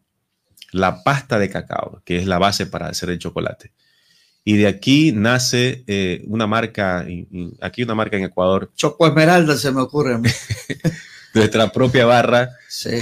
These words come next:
Speaker 1: Créanlo que, eh, el éxito de eso dependerá solamente de la imaginación, es decir, de la capacidad tenemos, la materia prima tenemos, eh, y la bendición de, de, de, de esta tierra, pues la tenemos. Entonces,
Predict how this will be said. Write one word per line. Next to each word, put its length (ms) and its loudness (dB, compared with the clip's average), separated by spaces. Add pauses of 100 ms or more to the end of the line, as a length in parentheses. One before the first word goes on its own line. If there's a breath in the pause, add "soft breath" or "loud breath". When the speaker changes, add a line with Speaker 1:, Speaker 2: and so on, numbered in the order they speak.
Speaker 1:
Créanlo 640 0
que, 420 0
eh, 380 -2
el 160 0
éxito 420 -2
de 160 2
eso 160 -4
dependerá 500 -2
solamente 480 -4
de 60 -2
la 80 -2
imaginación, 640 -8 (100)
es 140 -20
decir, 420 -4 (300)
de 160 -2
la 440 0 (260)
capacidad 420 2
tenemos, 520 -4
la 100 -6
materia 340 2
prima 300 0
tenemos, 540 -4 (480)
eh, 240 0
y 80 0
la 120 0
bendición 560 -2
de, 240 -2
de, 360 -10
de, 260 -10
de 140 -8
esta 180 -4
tierra, 320 0
pues 140 -6
la 80 -2
tenemos. 400 0
Entonces, 520 -6